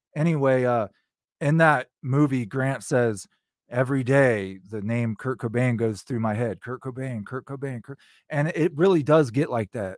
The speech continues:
When, when you devote yourself to, uh, reading everything you can find,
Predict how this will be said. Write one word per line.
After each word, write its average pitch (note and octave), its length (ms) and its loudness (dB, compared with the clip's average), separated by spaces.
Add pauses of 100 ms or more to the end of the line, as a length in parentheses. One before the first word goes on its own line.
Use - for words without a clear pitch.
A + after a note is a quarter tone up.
When, C3+ 260 -2
when C3+ 140 0
you D#3+ 360 4 (400)
devote C3 420 4
yourself E3 500 2 (1000)
to, C3+ 300 -4 (380)
uh, B2 300 -8
reading D3 640 4
everything D3 540 2
you C#3 160 0
can C3+ 200 -6
find, A2 600 0